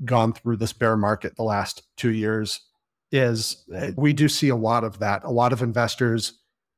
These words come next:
who have an investment thesis and their thesis on the business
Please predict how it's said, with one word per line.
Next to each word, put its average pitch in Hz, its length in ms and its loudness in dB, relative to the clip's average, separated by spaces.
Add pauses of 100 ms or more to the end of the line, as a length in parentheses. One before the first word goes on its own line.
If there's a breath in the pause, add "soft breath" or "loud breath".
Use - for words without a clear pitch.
(120)
who 127 80 -2
have 139 260 2
an 135 80 0
investment 127 480 -2
thesis 123 540 -2 (380)
and 123 260 0
their 123 260 0
thesis - 640 -2
on 117 100 -6
the 120 80 -4
business - 720 -2